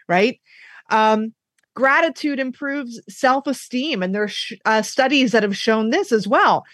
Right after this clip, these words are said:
Social comparison in particular, you know, when I think about the things that people, um, get all wrapped up around the axle about in comparison, it's about, um, wealth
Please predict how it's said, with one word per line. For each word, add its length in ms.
Social 540
comparison 1120
in 80
particular, 720
you 100
know, 120
when 160
I 100
think 240
about 300
the 100
things 460
that 260
people, 840
um, 220
get 160
all 400
wrapped 320
up 120
around 300
the 140
axle 360
about 400
in 200
comparison, 1040
it's 180
about, 560
um, 420
wealth 420